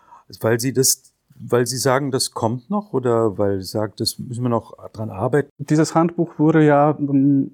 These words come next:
Speaker 2: anhand der Workshops entwickelt, die wir in Moldau gemacht haben.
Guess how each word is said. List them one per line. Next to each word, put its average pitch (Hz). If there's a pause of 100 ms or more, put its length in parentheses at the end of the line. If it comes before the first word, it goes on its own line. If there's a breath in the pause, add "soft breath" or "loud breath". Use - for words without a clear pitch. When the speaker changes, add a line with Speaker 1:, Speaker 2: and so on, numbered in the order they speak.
Speaker 2:
anhand 139
der 135
Workshops 143
entwickelt, 135
die 127
wir 127
in 127
Moldau 123
gemacht 110
haben. -